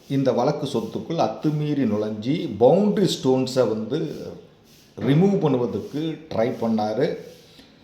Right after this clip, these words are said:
இந்த வழக்கு சொத்துக்கும் இந்த பிரதிவாதிக்கும் எவ்வித சம்பந்தமும் தொடர்பும் இல்லாத நிலையில என்னுடைய சொத்திற்குள் அத்துமீறி நுழைந்து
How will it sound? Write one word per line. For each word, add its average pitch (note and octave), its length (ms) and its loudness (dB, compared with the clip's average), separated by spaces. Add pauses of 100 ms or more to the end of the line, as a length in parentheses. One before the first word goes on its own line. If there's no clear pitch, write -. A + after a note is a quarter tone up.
(420)
இந்த D3 480 8
வழக்கு E3+ 360 6
சொத்துக்கும் E3+ 540 0
இந்த D#3 140 0
பிரதிவாதிக்கும் D3+ 760 0
எவ்வித C3+ 280 -2
சம்பந்தமும் C#3 520 -2
தொடர்பும் B2 440 -2
இல்லாத A#2+ 420 2
நிலையில F#2+ 560 -2 (1120)
என்னுடைய E3 840 6
சொத்திற்குள் F3 560 2
அத்துமீறி F3 680 4
நுழைந்து D3 960 2